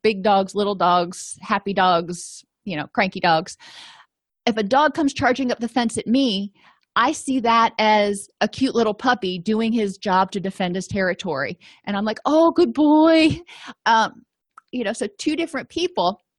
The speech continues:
perceive the exact same situation very, very differently. The ten percent reality is the dog was charging, and he probably was defending his territory.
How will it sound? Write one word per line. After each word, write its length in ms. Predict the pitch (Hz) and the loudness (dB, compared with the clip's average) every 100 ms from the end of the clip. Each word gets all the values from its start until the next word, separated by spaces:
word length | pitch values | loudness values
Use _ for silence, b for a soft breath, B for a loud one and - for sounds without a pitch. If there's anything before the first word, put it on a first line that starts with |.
| _ _ | _ _
perceive 460 | - 269 - 294 240 | -4 -4 -2 -4 -2
the 100 | 233 | -4
exact 440 | 208 196 262 294 | -4 0 -2 -2
same 220 | - 269 262 | -4 -2 -2
situation 840 | - 247 214 226 269 - 175 175 _ _ _ - | -4 -8 -2 -2 -2 -4 -6 -8 _ _ _ -14
very, 560 | 170 165 202 214 214 | -6 0 2 2 -2
very 460 | 185 180 180 175 160 - | -4 -4 -4 -6 -8 -6
differently. 640 | 180 - 175 - - - _ _ - | -6 -8 -14 -12 -16 -16 _ _ -8
The 60 | 202 | -4
ten 240 | 302 277 | 0 0
percent 340 | 285 - 254 202 | -2 -4 -6 -4
reality 500 | 208 214 240 269 220 | 0 2 2 0 -2
is 120 | 170 | -4
the 100 | 170 | -4
dog 340 | 190 202 214 | 0 2 0
was 140 | 190 - | -4 0
charging, 500 | 196 190 - 82 - | 2 2 -2 -12 -10
and 340 | 190 180 175 - _ _ _ _ - | -6 -4 -6 -10 _ _ _ _ -6
he 120 | 254 | -4
probably 460 | 269 247 233 220 | 2 2 2 -2
was 240 | 226 233 226 | 0 0 0
defending 460 | 185 - 190 175 | -6 -6 -4 -4
his 120 | 165 - | -6 -4
territory. 580 | 220 180 180 - 117 | -2 -2 -4 -8 -10